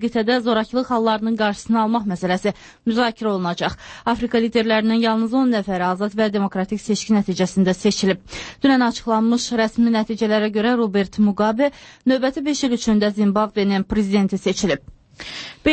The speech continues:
Speaker 2: M T-nin rəsmisi deyir ki, Əfqanistanda döyüşlər zamanı həlak olan mülki şəxslərin sayı ötən ilə müqayisədə üçdə iki dəfə artıb. B M T-nin humanitar yardım məsələləri üzrə başçısı John Holmesin dediyinə görə,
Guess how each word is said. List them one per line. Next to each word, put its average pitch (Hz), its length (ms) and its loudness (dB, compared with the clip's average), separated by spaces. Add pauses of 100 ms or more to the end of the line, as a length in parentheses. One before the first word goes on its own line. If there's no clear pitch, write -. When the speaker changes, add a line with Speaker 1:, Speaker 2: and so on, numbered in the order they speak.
Speaker 2:
M 302 80 2
T-nin 311 320 2
rəsmisi 277 520 -2
deyir 196 200 2
ki, 269 160 -2
Əfqanistanda 214 720 -2
döyüşlər 233 400 0
zamanı 202 480 -2
həlak 208 320 -2
olan 190 240 -2
mülki 208 320 -2
şəxslərin 196 560 0
sayı 233 300 -2 (320)
ötən 294 260 0
ilə 269 220 2
müqayisədə 208 720 -2
üçdə 214 300 -2
iki 196 180 -4
dəfə 196 220 0
artıb. 175 340 -2 (320)
B 226 140 2
M 190 100 -2
T-nin 214 240 0
humanitar 214 480 0
yardım 202 380 -2
məsələləri 202 500 0
üzrə 196 220 -2
başçısı 202 480 -2 (260)
John 220 300 2
Holmesin 202 500 0
dediyinə 202 400 0
görə, 277 220 2